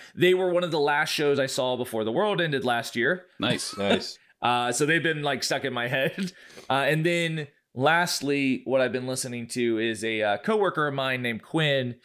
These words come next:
Speaker 1: um, who is in that band, uh, Pez, Jeff, you know Pez?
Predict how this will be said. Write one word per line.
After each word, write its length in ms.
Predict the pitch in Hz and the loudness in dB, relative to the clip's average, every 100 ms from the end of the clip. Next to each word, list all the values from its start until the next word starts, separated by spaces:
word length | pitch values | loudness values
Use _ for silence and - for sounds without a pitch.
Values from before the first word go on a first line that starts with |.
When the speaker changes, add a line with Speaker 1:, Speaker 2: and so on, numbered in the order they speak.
| _ _ _ - | _ _ _ 0
Speaker 1:
um, 400 | 120 117 113 113 | 2 2 0 0
who 140 | 139 | 2
is 100 | 127 | 2
in 100 | 127 | 0
that 160 | 123 110 | -2 0
band, 480 | 127 123 117 110 101 | -2 0 -2 -2 -2
uh, 220 | 104 98 - | -2 -2 -4
Pez, 380 | 139 135 127 - | -2 -2 -4 -4
Jeff, 280 | 143 139 135 | -2 -2 -4
you 80 | |
know 80 | 120 | -6
Pez? 320 | 139 123 120 | -2 -4 -4